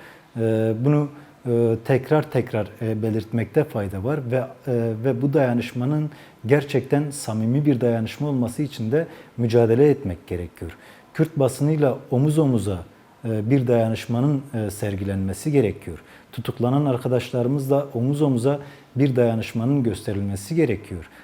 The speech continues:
Aksi halde evet faşizm,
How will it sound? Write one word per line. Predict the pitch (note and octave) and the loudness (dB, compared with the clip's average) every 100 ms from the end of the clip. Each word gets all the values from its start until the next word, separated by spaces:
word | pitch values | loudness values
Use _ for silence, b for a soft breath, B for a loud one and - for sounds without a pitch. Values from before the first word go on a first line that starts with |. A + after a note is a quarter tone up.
| B - | B -6
Aksi | A2 - - E3+ | -4 -2 2 4
halde | D3 G#2+ B2 C#3+ - - - - - _ - - | 4 2 0 -2 -8 -20 -20 -20 -20 _ -20 0
evet | B2+ C3 - | 4 4 2
faşizm, | - A2+ - C#3+ B2 | -4 -4 0 0 0